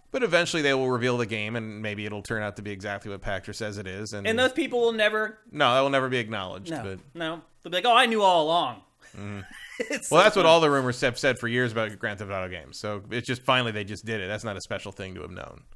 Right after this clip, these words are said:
Speaker 2: No,
Speaker 1: That,
Speaker 2: that's
Speaker 1: that'll
Speaker 2: what
Speaker 1: be,
Speaker 2: they'll say,
Speaker 1: that'll be
Speaker 2: right?
Speaker 1: the narrative.
Speaker 2: Yeah, yeah. Oh, we
Speaker 1: Yeah.
Speaker 2: knew, everyone knew that. We just didn't, we, we expected something bigger than that <laughs> or whatever. It's
Speaker 1: Well, it's pretty cool that they're doing all, I mean, they should have done a new city, too.
Speaker 2: Yeah,
Speaker 1: Like,
Speaker 2: exactly.
Speaker 1: I, I
Speaker 2: Well,
Speaker 1: wanna
Speaker 2: they are. Well, kinda.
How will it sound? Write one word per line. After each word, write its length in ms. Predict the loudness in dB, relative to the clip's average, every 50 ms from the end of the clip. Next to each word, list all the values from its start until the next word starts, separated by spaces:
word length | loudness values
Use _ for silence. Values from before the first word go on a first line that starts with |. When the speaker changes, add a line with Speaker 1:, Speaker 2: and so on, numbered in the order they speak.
| -16 -12
Speaker 2:
No, 140 | -10 -8 -2
Speaker 1:
That, 60 | -2
Speaker 2:
that's 120 | 0 0 2
Speaker 1:
that'll 140 | 2 4 4
Speaker 2:
what 100 | 4 4
Speaker 1:
be, 40 | 4
Speaker 2:
they'll 60 | 0
say, 220 | 2 2 2 6 8
Speaker 1:
that'll 180 | 8 8 8
be 60 | 6 4
Speaker 2:
right? 40 |
Speaker 1:
the 80 | 2 0
narrative. 360 | 0 -2 -2 -2 -2 -4 -4 -4
Speaker 2:
Yeah, 60 | -6 -8 -10
yeah. 40 | -14 0 2
Oh, 120 | 4 4 4
we 100 | 4 2
Speaker 1:
Yeah. 60 | 4
Speaker 2:
knew, 80 | 6 6
everyone 320 | 6 6 4 2 0 0
knew 140 | 0 -2 -2
that. 260 | -4 -4 -4 -4 -4
We 80 | -4 -4
just 180 | -4 -4 -6 -6
didn't, 280 | -6 -6 -6 -8 -8 -8
we, 180 | -8 -8 -8 -8 -4
we 100 | -4 -4
expected 360 | -4 0 0 0 0 0 -2
something 300 | -2 -2 -2 -2 -4 -4
bigger 320 | -2 0 0 0 2 0 -4
than 140 | -6 -8 -10
that 440 | -10 -10 -10 -12 -14 -14 -16 -20 -16 _
<laughs> 40 |
or 140 | -10 -10 -8 -8
whatever. 380 | -8 -8 -8 -8 -10 -10 -10 -12
It's 260 | -12 -12 -16 -20 -20 -20 -16 -14 -14 -14 -14 -14 -16 -16 -18 -20 -20 -6 -2
Speaker 1:
Well, 120 | 0 0
it's 80 | 0 2
pretty 220 | 2 2 2 0
cool 280 | 2 6 6 6 8 6
that 60 | 6
they're 140 | 4 4 4
doing 260 | 4 4 2 4 6
all, 240 | 6 8 8 8 6
I 40 | 4
mean, 120 | 0 0 0
they 120 | 2 2 2
should 200 | 2 0 0 0
have 100 | 0 0
done 100 | 0 0
a 80 | 0
new 280 | -2 -2 -2 0 0 0
city, 300 | -2 -4 -6 -8 -8 -12
too. 160 | -12 -8 -6
Speaker 2:
Yeah, 80 | -4 -4
Speaker 1:
Like, 100 | -4 -6
Speaker 2:
exactly. 500 | -8 -8 -8 -6 -6 -6 -6 -6 -6 -6
Speaker 1:
I, 120 | -4 -4
I 20 | -2
Speaker 2:
Well, 160 | 0 0 2
Speaker 1:
wanna 60 | 2
Speaker 2:
they 100 | 2 4
are. 400 | 4 4 4 2 2 0 -4 -6 -6
Well, 160 | -6 -6 -6
kinda. 440 | -4 -4 -6 -6 -6 -8 -12 -12